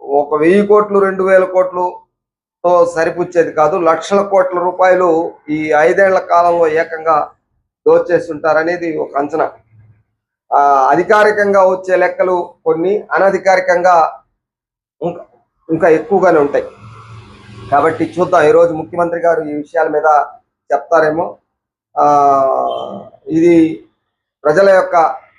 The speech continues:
మాన ప్రాణాల మీద చెలగాటం ఆడటమే. అంత పెద్ద ఎత్తున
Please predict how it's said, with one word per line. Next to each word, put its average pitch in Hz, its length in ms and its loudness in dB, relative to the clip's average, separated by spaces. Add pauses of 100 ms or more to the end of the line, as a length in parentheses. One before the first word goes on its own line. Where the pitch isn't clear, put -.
(1120)
మాన 170 340 2
ప్రాణాల 175 520 0
మీద 165 220 2
చెలగాటం 156 720 0
ఆడటమే. 151 460 -4 (680)
అంత 156 260 -2 (140)
పెద్ద 156 200 0
ఎత్తున 190 280 0